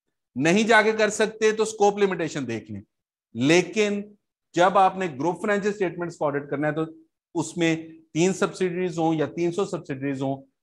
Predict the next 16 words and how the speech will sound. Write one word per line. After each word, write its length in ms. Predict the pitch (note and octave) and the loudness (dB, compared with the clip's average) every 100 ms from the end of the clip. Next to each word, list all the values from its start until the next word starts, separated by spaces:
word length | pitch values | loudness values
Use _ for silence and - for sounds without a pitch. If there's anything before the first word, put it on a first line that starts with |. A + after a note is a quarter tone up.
| - | 0
आप 340 | D3 E3+ - - | 6 6 6 0
पूरे 240 | F3 F3+ | 2 4
ग्रुप 280 | E3 D3+ - | 4 0 -2
के 60 | E3 | -4
लिए 140 | D3 | -2
रिस्पॉन्सिबल 540 | C3+ C3 A2+ G2+ A2 G#2 | -2 -4 -8 -10 -10 -10
हो 80 | F#2+ | -12
गए, 160 | F#2+ - _ _ _ _ G#3 | -16 -20 _ _ _ _ 2
पूरी 260 | G#3+ G3+ | 4 4
फाइनेंशियल 360 | F3 D3+ C#3 C#3+ | 4 2 0 -2
स्टेटमेंट्स 380 | C#3 A#2 D3 - | -4 -4 -6 -4
के 100 | D#3+ | -2
लिए 300 | E3+ E3+ - C#3 | -2 -4 -2 6
आप 240 | E3 G#3 | 6 6
रिस्पॉन्सिबल 600 | A3 A3 G#3+ G#3 G3 G#3+ | -2 -2 -2 -2 0 2
हैं। 260 | A3 G#3+ | 2 0